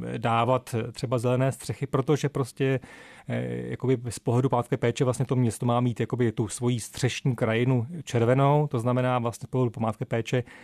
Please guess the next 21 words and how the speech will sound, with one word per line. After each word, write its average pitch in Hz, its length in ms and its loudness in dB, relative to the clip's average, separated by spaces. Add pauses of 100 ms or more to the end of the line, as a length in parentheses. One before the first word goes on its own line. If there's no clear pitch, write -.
(120)
jako 135 180 0
není 135 260 6
podstatné, 127 560 2
jestli 120 300 0
to 123 280 2
město 123 300 -2
je 123 340 2
horké 123 680 2
nebo, 117 220 0
nebo 120 220 0
není 117 180 2
horké, 120 460 0 (340)
ale 131 180 4
že 127 100 4
prostě 123 340 0
jako 131 280 2
je, 127 200 4
má 123 220 2
červené 117 420 2
střechy. 101 420 -6 (360)
Což - 480 2